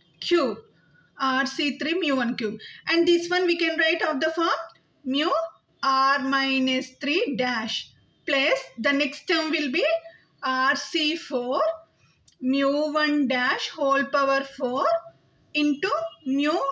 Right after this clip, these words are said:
R minus four dash minus so on like that you will get. Okay. So next, now what we have to do is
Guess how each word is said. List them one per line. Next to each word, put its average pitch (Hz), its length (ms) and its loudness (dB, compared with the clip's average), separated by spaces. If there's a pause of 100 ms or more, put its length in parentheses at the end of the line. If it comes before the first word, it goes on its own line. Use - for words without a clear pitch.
(180)
R 269 340 4
minus 262 760 0
four 285 280 0 (160)
dash 254 500 -2 (380)
minus 269 680 0
so 294 340 0
on 294 360 4
like 269 260 2
that 330 200 2
you 381 120 4
will 254 100 0
get. 214 260 -4 (340)
Okay. 320 220 0 (380)
So 247 480 -4 (100)
next, 269 600 -2 (1500)
now 302 320 2
what 277 320 -2
we 320 160 0
have 262 220 0
to 262 100 -2
do 240 140 -6
is 294 280 0